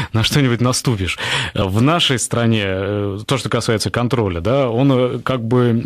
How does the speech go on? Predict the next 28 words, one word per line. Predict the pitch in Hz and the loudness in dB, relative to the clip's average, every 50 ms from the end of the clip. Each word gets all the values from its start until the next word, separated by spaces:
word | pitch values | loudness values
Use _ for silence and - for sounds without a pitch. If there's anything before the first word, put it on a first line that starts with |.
| - | -4
э, | 101 101 110 110 110 110 110 107 | -6 -8 -6 -6 -2 -2 0 0
разрезан | 110 120 110 113 127 135 143 131 - 107 107 | 0 0 0 2 2 2 2 2 2 0 0
на | 107 110 | 2 2
несколько | 113 113 - - 104 - 110 | 0 0 0 -2 -2 0 0
частей, | - 123 117 - - 98 90 | 0 0 0 0 0 0 0
потому | 85 87 - 95 110 113 | -2 -2 0 0 0 0
что | - - 104 - - 107 - | 0 0 -2 -2 -2 -2 0
и | 110 | 0
сама | 113 120 131 143 139 | 0 2 2 0 0
по | - - | -2 -4
себе | - 120 123 117 | -4 -2 -2 -2
проблема | - 117 113 131 160 170 - 107 | -2 -2 0 0 2 2 2 0
Г | 98 107 | 0 2
М | 110 123 | 2 2
О, | 131 117 104 | 2 2 2
она | 95 98 101 | 0 0 0
не | 104 107 | 0 0
связана | 104 - 139 120 101 104 92 | 0 2 2 2 0 0 -2
только | 104 101 90 - | -2 -4 -4 -4
с | - - | -4 -2
яблоками | 113 120 117 110 101 95 98 95 95 95 | -2 -2 -2 -4 -4 -4 -4 -2 -2 -2
или, | 101 101 - - - - - - - | -2 -4 -6 -8 -14 -16 -10 -6 -2
или | 101 101 104 104 104 107 | 0 0 0 0 0 -2
с | 101 - | -4 -4
картошкой. | - 127 123 - - 113 95 - - - - - - - - - | -4 -4 -4 -2 -2 -2 -2 -4 -6 -12 -14 -12 -12 -12 -12 -8
Поэтому | - 101 107 113 - 117 120 120 | -4 -2 -2 0 2 2 4 4
есть | 113 113 143 156 147 - | 4 4 2 2 0 -2
отдельно, | - 120 110 107 120 147 160 151 135 123 117 104 98 | -2 -4 -2 0 2 2 4 4 4 2 2 0 -2